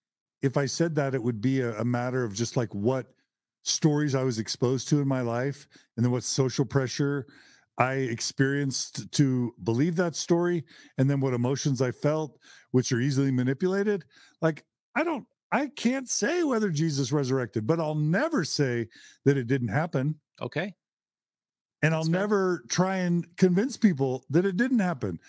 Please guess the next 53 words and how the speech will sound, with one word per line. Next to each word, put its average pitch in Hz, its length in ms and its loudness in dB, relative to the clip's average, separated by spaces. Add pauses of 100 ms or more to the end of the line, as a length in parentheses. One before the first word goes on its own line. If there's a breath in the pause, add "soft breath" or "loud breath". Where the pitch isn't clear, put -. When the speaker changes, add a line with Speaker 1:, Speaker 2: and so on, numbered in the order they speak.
(160 loud breath)
Speaker 2:
Yeah. 107 140 -12
Speaker 1:
I, 180 220 2 (120)
and 180 200 0
I 202 80 -2
don't 220 180 -2
think 175 160 0
you'll 185 260 0
ever 226 220 0
be 226 140 2
able 202 160 0
to 180 80 0
hear 156 400 0 (160)
once 220 500 -2
on 160 140 2
Mormon 170 260 0
stories 143 600 0 (420 loud breath)
where 147 180 4
I'm 165 100 -2
like, 139 280 -2 (1040)
"Jesus 202 260 2
never 185 180 2
got 185 180 0
resurrected. 180 760 0 (100)
Like, 147 320 -2 (340 soft breath)
Jesus 180 560 0 (840)
doesn't 196 320 4
exist." 165 520 0
You'll, 170 260 2
I 175 140 -2
don't 240 180 0
think 214 140 0
you'll 208 160 0
ever 202 220 0
hear 185 140 0
me 190 100 0
say 180 180 2
that 156 140 -2
'cause 147 140 0
I 147 40 0
don't 147 160 -2
think 143 120 -2
I've 135 100 0
ever 117 180 -2
Speaker 2:
You'll 160 140 0
Speaker 1:
said 151 80 -2
Speaker 2:
have 143 100 -2
Speaker 1:
it. 117 40 -10
Speaker 2:
people 156 240 -4
come 143 180 -4
on 135 60 -2
and 120 100 -4
say 180 260 -2
it 120 160 -6